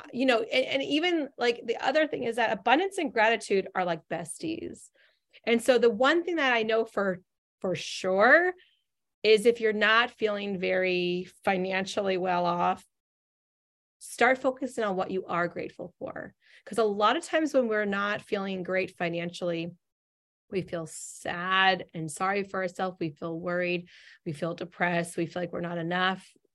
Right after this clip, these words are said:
We feel unworthy, like, all of these heavy, denser, uh, thoughts. Well, that on the scale of consciousness is very low.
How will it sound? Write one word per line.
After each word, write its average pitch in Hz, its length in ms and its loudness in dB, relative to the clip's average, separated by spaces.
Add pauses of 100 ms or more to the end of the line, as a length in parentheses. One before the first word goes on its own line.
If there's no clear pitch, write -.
(140)
We 156 60 -4
feel 170 240 -6
unworthy, 170 540 0
like, 180 160 0 (100)
all 233 460 8
of 214 80 4
these 196 200 6
heavy, 190 440 0
denser, 180 800 2 (480)
uh, 160 340 2 (260)
thoughts. - 760 2 (340)
Well, 196 480 8
that 233 420 6
on 220 140 2
the 208 80 2
scale 208 260 6
of 185 100 4
consciousness 202 640 -2
is 180 140 -4
very 240 340 8
low. 226 540 6